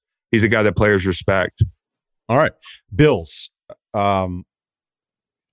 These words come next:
Speaker 2: this is a stretch where I don't know if this is telling us everything or maybe it's, it's telling us nothing. 'Cause, you know, I've looked at, and I mentioned this, I don't know, a couple weeks ago, like, formation wise, there were some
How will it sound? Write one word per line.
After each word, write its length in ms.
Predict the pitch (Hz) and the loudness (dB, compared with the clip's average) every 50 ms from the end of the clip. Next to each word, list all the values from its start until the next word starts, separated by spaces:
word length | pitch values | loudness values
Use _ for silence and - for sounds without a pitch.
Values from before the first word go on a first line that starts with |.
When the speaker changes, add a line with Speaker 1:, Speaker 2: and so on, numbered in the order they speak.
| _ _ _ _ | _ _ _ _
Speaker 2:
this 260 | 170 143 156 135 - | -4 -2 -2 -2 -2
is 140 | 160 127 135 | -2 0 0
a 60 | 135 | 0
stretch 680 | - - - - - 165 165 185 - - - - - - | 0 -2 -4 0 2 2 2 2 0 -4 -8 -10 -10 -10
where 380 | - 127 139 135 127 123 120 - | -4 -2 0 2 2 2 2 0
I 80 | 110 117 | 0 0
don't 180 | 131 139 135 135 | -2 -2 -2 0
know 200 | 131 127 123 117 | 0 0 0 0
if 80 | - | -2
this 180 | - 104 87 87 | -4 -8 -10 -10
is 80 | 85 | -14
telling 360 | - - 120 120 123 127 135 135 | -10 -8 -6 -4 -4 -4 -4 -4
us 140 | 127 - | -6 -6
everything 640 | - 127 117 131 123 - - 135 131 131 135 131 - _ _ _ _ _ _ _ _ _ _ - | -6 -6 -6 -6 -6 -4 -4 -4 -4 -4 -6 -12 -16 _ _ _ _ _ _ _ _ _ _ -2
or 420 | 107 104 104 104 101 101 98 87 - _ | 0 0 2 2 2 0 -2 -4 -8 _
maybe 300 | - 101 104 110 110 117 | -6 -4 -4 -2 0 0
it's, 220 | 113 85 85 82 87 | 2 2 2 0 -2
it's 160 | 92 90 - | -4 -8 -4
telling 240 | - 117 110 110 110 | -4 -4 -2 -2 -4
us 160 | 107 95 - | -6 -6 -2
nothing. 340 | - 120 120 - - 65 64 - | -2 -2 -2 -2 -8 -12 -12 -10
'Cause, 260 | - 85 78 73 76 - _ _ _ _ | -10 -10 -8 -10 -14 -18 _ _ _ _
you 120 | - - | -20 -16
know, 160 | 69 76 76 65 | -12 -10 -8 -6
I've 180 | 82 104 92 | -6 -6 -4
looked 260 | 101 110 117 113 - | -2 -4 -4 -2 0
at, 140 | 117 107 - - | 0 -2 -2 -2
and 100 | - 98 | -6 -6
I 40 | 95 | -4
mentioned 300 | 101 104 101 - - 98 | -4 -4 -4 -4 -6 -6
this, 120 | 90 85 87 | -6 -6 -6
I 40 | |
don't 100 | 82 82 | -6 -8
know, 60 | 76 73 | -8 -8
a 40 | |
couple 160 | - 76 73 73 | -10 -10 -8 -8
weeks 200 | 76 76 - - | -8 -8 -8 -8
ago, 300 | 76 73 78 76 73 69 | -6 -6 -4 -4 -4 -6
like, 140 | 69 71 - | -8 -10 -8
formation 640 | - - 101 90 85 92 98 104 101 - 113 104 95 | -4 -4 -2 0 0 0 0 0 0 0 0 0 2
wise, 420 | 92 92 87 87 92 92 85 80 | 2 2 2 2 0 -2 -4 -6
there 120 | - 92 | -8 -6
were 120 | 87 85 82 | -6 -6 -6
some 400 | 80 - - 95 87 85 82 | -8 -8 -8 -8 -8 -8 -10